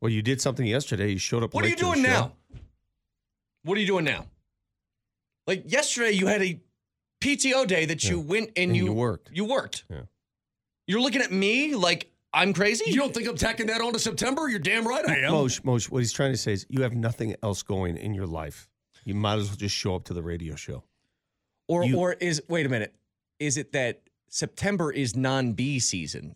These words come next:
Speaker 2: Is that when he can actually
Speaker 1: Probably
Speaker 2: get
Speaker 1: what it
Speaker 2: away?
Speaker 1: is. I mean, you have such a vacant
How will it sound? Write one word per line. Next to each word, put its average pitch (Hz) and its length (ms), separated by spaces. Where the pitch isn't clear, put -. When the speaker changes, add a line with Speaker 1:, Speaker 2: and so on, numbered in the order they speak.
Speaker 2:
Is 101 200
that 139 200
when 123 140
he 107 80
can 107 140
actually 101 360
Speaker 1:
Probably - 0
Speaker 2:
get 90 160
Speaker 1:
what 76 200
it - 40
Speaker 2:
away? 87 100
Speaker 1:
is. - 120
I 120 60
mean, 113 100
you 120 80
have 127 120
such - 280
a 120 100
vacant 113 680